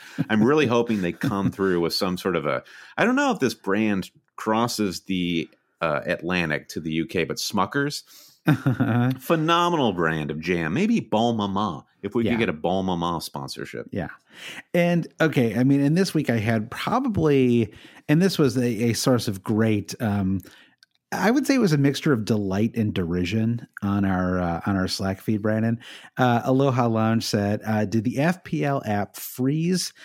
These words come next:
Speaker 2: uh, Josh's captain switch to prevent, <laughs> to protect the billionaires at Citadel? We need an S E C investigation now."
Speaker 1: <laughs>
Speaker 2: So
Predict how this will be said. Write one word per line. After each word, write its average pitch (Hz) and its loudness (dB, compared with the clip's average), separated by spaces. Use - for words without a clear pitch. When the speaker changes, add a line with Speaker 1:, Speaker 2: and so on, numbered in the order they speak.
Speaker 2:
uh, 110 2
Josh's 113 0
captain 123 -2
switch - -4
to - -16
prevent, 110 0
<laughs> - -8
to 151 2
protect 139 0
the 123 0
billionaires 113 2
at 95 -8
Citadel? 98 -2
We 139 2
need 139 2
an 135 2
S 151 2
E 156 0
C 127 2
investigation 98 -2
now." 95 -2
Speaker 1:
<laughs> - -12
Speaker 2:
So 143 2